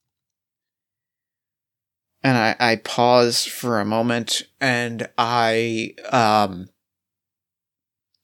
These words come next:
my demeanor changes entirely, right? Like, I go from, I go from kind of giddy, giddy and freewheeling to, like,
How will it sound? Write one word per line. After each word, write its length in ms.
my 260
demeanor 520
changes 540
entirely, 840
right? 300
Like, 200
I 100
go 300
from, 400
I 120
go 260
from 300
kind 300
of 180
giddy, 640
giddy 460
and 100
freewheeling 760
to, 100
like, 380